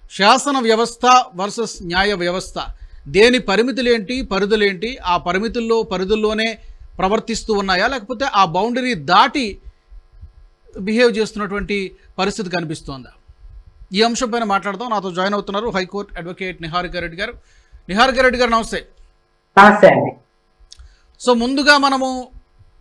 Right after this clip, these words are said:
Speaker 1: ఉపరాష్ట్రపతి జగదీప్ ధన్కర్ గారి కామెంట్స్తో మొదలు పెడదాము, తర్వాత నిషికాంత్ దూబే గారు ఏం మాట్లాడారో దాని గురించి కూడా మాట్లాడదాం. So, మీ ఇనీషియల్ రిమార్క్స్ ఏంటి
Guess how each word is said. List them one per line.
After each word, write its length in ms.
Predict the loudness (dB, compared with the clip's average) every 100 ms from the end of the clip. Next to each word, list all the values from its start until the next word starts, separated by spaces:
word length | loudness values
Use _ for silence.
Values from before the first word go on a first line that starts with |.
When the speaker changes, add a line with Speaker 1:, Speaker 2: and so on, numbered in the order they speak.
| -10
Speaker 1:
ఉపరాష్ట్రపతి 1000 | -2 6 8 6 4 -4 -2 -2 -2 -4
జగదీప్ 500 | -2 -2 -2 -2 -2
ధన్కర్ 320 | -2 -2 -4
గారి 480 | -2 0 0 -2 -6 -12 -20 -20 -20 0
కామెంట్స్తో 480 | 2 2 -2 -4 -4
మొదలు 280 | -2 -4 -4
పెడదాము, 460 | -4 -4 -6 -6
తర్వాత 440 | -6 -2 0 0 -2
నిషికాంత్ 480 | -8 -8 -6 -6
దూబే 260 | -6 -6 -6
గారు 260 | -6 -4 -4
ఏం 240 | -4 -4
మాట్లాడారో 460 | -6 -6 -8 -8 -6
దాని 220 | -6 -6
గురించి 180 | -8 -12
కూడా 120 | -12
మాట్లాడదాం. 480 | -12 -14 -18 -18 -20 -20 _ _ -6
So, 100 | -2
మీ 80 | 0
ఇనీషియల్ 480 | 0 -2 -2 0 0
రిమార్క్స్ 400 | 2 0 0 -6
ఏంటి 340 | -6 -8 -12